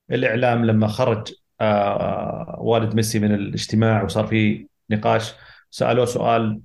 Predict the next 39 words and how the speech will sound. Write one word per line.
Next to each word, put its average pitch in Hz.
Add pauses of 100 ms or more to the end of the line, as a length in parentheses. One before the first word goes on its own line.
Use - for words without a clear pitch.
(360)
يخص 117
عودة 113
ميسي 113
برشلونة 110
ممكنة، 110
قال: 107 (220)
"ممكنة، 110
هذا 113
يعتمد 107
على 107
أشياء 113
كثيرة. 110 (400)
اللاعب 113 (140)
عنده 113
رغبة 107 (160)
أو 110
إحنا 107
عندنا 104
رغبة 107 (120)
إنه 110
يرجع، 107
ولكن 113
يمكن 113
الموضوع 113
صعب، 117
ولكن 107 (320)
في 117
احتمال." 110 (540)
فكل 113
هذه 139
الأمور 131
رجعت 113
الأمور 110
أو 110
رجعت 117
خيار 113
برشلونة 113
إلى 110
الساحة. 127